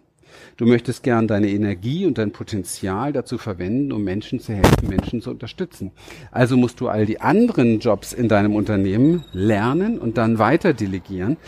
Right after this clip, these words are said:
damit du überhaupt den Freiraum dafür hast. Macht das Sinn? Das ist jetzt mal ein kleiner Augenöffner. Ich hoffe, das ist angekommen bei dir. Hol dich selber raus aus diesem Schwachsinn,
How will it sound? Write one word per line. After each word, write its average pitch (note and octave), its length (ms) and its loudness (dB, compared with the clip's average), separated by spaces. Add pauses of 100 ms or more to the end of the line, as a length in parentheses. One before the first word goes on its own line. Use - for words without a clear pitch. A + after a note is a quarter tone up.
(180)
damit A#2+ 260 4
du D#3 60 2
überhaupt B2 360 0
den B2+ 140 2
Freiraum B2+ 540 0
dafür D#2 320 -10
hast. - 380 -12
Macht G#2 220 -2
das - 140 -4
Sinn? G#3+ 260 4 (720)
Das C3 180 -2
ist D#3+ 140 2
jetzt - 180 -2
mal C#3+ 80 4
ein C3 100 2
kleiner A2+ 320 2
Augenöffner. G3 680 0 (260)
Ich - 140 -4
hoffe, C#3+ 180 0
das C3 180 -4
ist A#2 120 -6
angekommen F3+ 640 0
bei F3+ 120 0
dir. G#3 300 -4 (340)
Hol C#3 140 2
dich C#3 160 0
selber C#3 320 4
raus A2+ 340 -2
aus - 160 -4
diesem C#3+ 220 2
Schwachsinn, F3 600 0